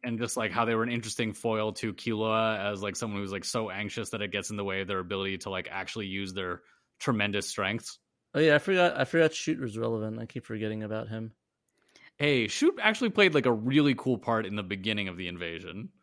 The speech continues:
Speaker 2: Yeah, then he just got whisked away and just was forgotten about.
Speaker 1: Yeah. Uh, also, there's a part where they describe Knuckle as physically on par with Kite, but, like,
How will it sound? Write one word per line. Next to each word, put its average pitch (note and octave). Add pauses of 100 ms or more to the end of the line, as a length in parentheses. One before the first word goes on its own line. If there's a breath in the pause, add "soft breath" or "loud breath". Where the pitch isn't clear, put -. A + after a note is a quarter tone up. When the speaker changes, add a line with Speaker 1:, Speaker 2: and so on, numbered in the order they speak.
(280)
Speaker 2:
Yeah, C#3+
then C#3+
he D3
just -
got B2
whisked A#2+
away A2+
and A2 (140)
just - (140)
was G#2
forgotten G#2
about. G#2 (600)
Speaker 1:
Yeah. F#2+ (1000)
Uh, A2+ (300)
also, D3+
there's C3
a C3
part D3+
where D3
they C3
describe A#2+
Knuckle A2+
as G2+
physically A2+
on G#2+
par A2
with G#2
Kite, G#2+
but, A2+
like, F#2+